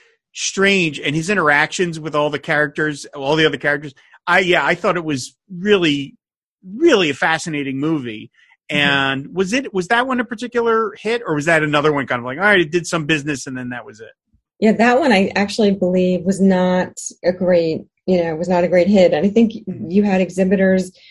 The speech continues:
Speaker 2: in those smaller towns and, you know, kind of in this, in, in the East and in the South, Midwest, that were, were writing back into the studio and saying, "We can't do much with this. You know, our audiences are not, <laughs> are not,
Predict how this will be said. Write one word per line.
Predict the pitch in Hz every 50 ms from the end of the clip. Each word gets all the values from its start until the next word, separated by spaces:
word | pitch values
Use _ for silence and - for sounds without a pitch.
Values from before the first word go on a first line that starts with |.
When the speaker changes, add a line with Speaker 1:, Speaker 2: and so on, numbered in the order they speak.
| - - _ _ _
Speaker 2:
in | 196 202 202
those | 196 190 185 180 185
smaller | - - 185 180 180 185 190
towns | 190 190 190 180 175 180 185 185 185 180 170
and, | 175 175 175 175 165 185
you | 202
know, | 185 175
kind | 175 - 185 175 175
of | 175 175
in | 185 180 175 170 170
this, | 165 175 170 - - _
in, | - 175 170 156 - -
in | - 175 175 160 156 - -
the | - 170 - -
East | - 208 226 233 226 220 220 - - - - - _ _ _ _ _ -
and | 170 180
in | 165
the | 165 175
South, | - - 202 196 208 202 196 202 196 196
Midwest, | 185 180 180 170 160 196 190 185 190 190
that | - -
were, | - 185 175 - - - - - - _ _
were | 175 196 190
writing | 180 202 196 196 190 185 185
back | 180 175 175 175 196 196
into | 165 156 180 180 185
the | 170 180
studio | - - - 185 190 190 190
and | 180 180
saying, | 180 - 190 185 180 175 170 165 - _ _ _ _ _ -
"We | 202
can't | 196 226 240 202 190
do | 190 190
much | 185 180 170 - -
with | - - -
this. | - - - - - -
You | 185
know, | 180 170
our | 165 - - 185 196
audiences | 185 185 185 180 170 165 - 170 160 156
are | 175 175
not, | 190 220 214 - 262 233 226 - _ _ _
<laughs> | - 320 - - 359 370 - _ 440 440 - - - 440 - - _ _ - 494 539 523 508 480 415 330 -
are | 226 240 254
not, | 247 - - - 277 - - -